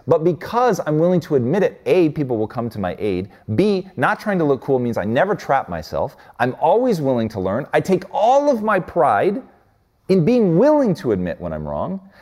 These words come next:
that I take my pride from staring nakedly at my inadequacies. Now, the question is, why do I stare nakedly at my inadequacies?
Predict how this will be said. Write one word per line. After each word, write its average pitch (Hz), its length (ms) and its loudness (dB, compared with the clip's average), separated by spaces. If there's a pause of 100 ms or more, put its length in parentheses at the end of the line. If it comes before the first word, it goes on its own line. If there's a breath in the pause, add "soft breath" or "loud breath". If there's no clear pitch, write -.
that 175 140 2
I 196 100 0
take 208 260 -4
my 185 140 0
pride 160 400 -2
from 127 140 -2
staring 175 1000 0
nakedly 214 580 2
at 185 120 0
my 165 140 0
inadequacies. 110 840 -4 (1120)
Now, 98 100 -8
the 104 80 -4
question 147 260 -8
is, 107 100 -8
why 120 320 -6
do 135 120 -4
I 85 80 -4
stare 76 440 -8 (160)
nakedly 87 520 -4 (120)
at 85 120 -6
my 87 140 -8
inadequacies? 73 680 -16